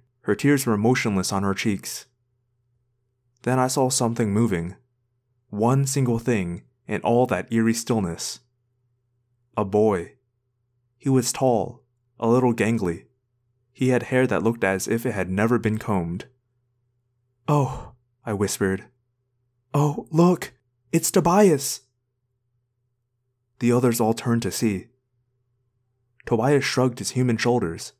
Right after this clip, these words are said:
He held up his hands to stare at his own fingers. "It is me," he said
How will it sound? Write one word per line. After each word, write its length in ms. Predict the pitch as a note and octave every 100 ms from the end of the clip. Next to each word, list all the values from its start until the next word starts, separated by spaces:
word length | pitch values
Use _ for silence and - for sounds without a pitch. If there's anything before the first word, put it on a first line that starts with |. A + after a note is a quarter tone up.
| _ _ _ _ _ _
He 120 | -
held 220 | A2+ C#3
up 100 | D3
his 160 | A#2+ -
hands 300 | B2+ C3 A#2
to 60 | -
stare 260 | - A#2
at 80 | G2+
his 120 | F#2
own 160 | G#2+ A2
fingers. 580 | A2+ A#2 E2 D#2+ - - _ _ _ _ _ _ _ _ _ _ _ _ _ _ _
"It 280 | - C3+ -
is 340 | B2 G3+ G#3+ B2+
me," 380 | G#2 G2 - _ _ _
he 160 | -
said 420 | G2+ - G2 F#2+